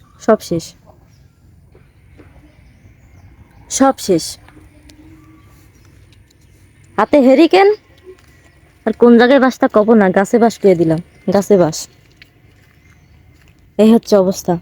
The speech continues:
হুম, আরো তো দিন পড়ে আছে, আরো তো দিন পড়ে আছে।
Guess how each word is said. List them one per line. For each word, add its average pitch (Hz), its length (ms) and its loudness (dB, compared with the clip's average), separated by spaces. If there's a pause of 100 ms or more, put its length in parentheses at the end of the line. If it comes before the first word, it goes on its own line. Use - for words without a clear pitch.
(1600)
হুম, 220 180 -8 (540)
আরো 214 180 4
তো 240 120 2
দিন 240 180 2
পড়ে 202 260 2
আছে, 180 180 -8 (3250)
আরো 220 220 -2
তো 262 120 2
দিন 247 180 2
পড়ে 220 240 2
আছে। 196 180 -8